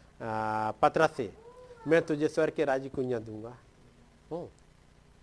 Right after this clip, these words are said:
और जो कुछ तू जमीन पर बांधेगा, वो स्वर्ग में बांधेगा।" और उससे पहले कहा था, "पतरस, मैं इस रेवलेशन पर मैं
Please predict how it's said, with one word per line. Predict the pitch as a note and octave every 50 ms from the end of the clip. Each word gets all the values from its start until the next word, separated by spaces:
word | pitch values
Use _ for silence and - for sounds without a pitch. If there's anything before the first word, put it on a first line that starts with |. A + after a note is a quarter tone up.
| - - - -
और | D#3+ C#3+ C3+
जो | B2+ D3+
कुछ | C#3+ - - - -
तू | C#3+ C3
जमीन | B2 C3+ C3 C#3 D3
पर | D3 D#3
बांधेगा, | C#3 B2+ A#2+ A#2 A2+ A#2+ A#2+
वो | A#2+ B2 A#2
स्वर्ग | - - B2 A#2 A#2+
में | C#3 C3
बांधेगा।" | A#2 A2 G#2 G#2 G2+ G2 G#2+ G#2+ A2 - - - -
और | - D#3
उससे | C#3 - F3
पहले | E3+ - F3+ E3+ F3+ F3+
कहा | - B2+ A#2
था, | - - B2 B2+ C3+ B2 - - - - - - - - - - - - - - -
"पतरस, | - A#2+ - D3+ D3 - D#3 D#3+ F3 F3 - - - - - -
मैं | D#3 G3+ G3+
इस | - - D4+ D4+ - -
रेवलेशन | C#4+ A3+ A3 A3+ A3 A3+ A#3 A#3 A#3+ A#3 A#3+ A#3 A3
पर | - - G#3 G3
मैं | F#3+ G3 G#3+ B3+ D4+ C#4+